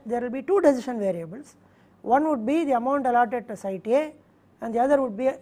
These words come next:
amount allotted to site B. Now, this problem is such that for every hundred invested, you get three hundred at the end of that year and every year. For every hundred invested, you get five hundred at the end of that year or every year.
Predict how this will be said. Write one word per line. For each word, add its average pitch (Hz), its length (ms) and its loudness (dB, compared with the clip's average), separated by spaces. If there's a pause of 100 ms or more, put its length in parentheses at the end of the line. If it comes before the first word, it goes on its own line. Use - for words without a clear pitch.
amount 226 340 -6
allotted 202 380 -10
to 262 80 -12
site 185 260 -6
B. 185 140 -4 (720)
Now, 233 120 -4
this 349 180 0
problem 311 480 4
is 277 140 -2
such 254 260 -2
that - 240 -12 (1200)
for 240 160 2
every 339 260 4
hundred 320 300 2
invested, 285 560 0 (120)
you 233 140 -8
get 254 280 0 (220)
three 285 140 0
hundred 247 340 4
at 202 120 -6
the 208 100 -2
end 247 180 -2
of 220 100 -4
that 220 220 2
year 226 320 2
and 226 180 -6
every 165 240 -8
year. 170 200 -14 (600)
For 233 140 0
every 330 220 8
hundred 285 320 2
invested, 277 480 -2
you 226 80 -6
get 240 180 -6
five 302 220 0
hundred 294 260 0
at 254 180 -6
the 220 100 -6
end 247 180 -8
of 220 100 -10
that 214 240 -6
year 214 160 -8
or 220 260 -12
every 180 260 -10
year. - 120 -18